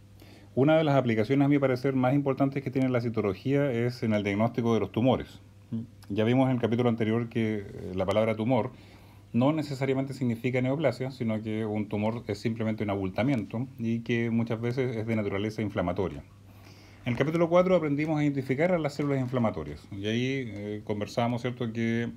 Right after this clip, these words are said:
eh, la casuística nos va a ir en el fondo entrenando respecto a algunas sutilezas, algunas diferencias que,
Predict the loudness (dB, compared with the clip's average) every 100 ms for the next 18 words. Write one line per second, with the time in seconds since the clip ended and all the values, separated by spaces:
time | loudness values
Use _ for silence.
0 | -6 -4 -2 -2 -2 -4 -2 -2 0 -2
1 | -2 -2 -2 0 -2 -2 -2 -2 -4 -4
2 | -4 -4 -2 -2 0 0 -2 -8 -10 -20
3 | -20 -20 -20 -20 -20 -20 -8 -4 0 0
4 | 0 0 2 0 0 -4 0 2 2 2
5 | 0 0 -2 -2 0 0 0 -2 -2 -2
6 | 0 0 0 -2 -6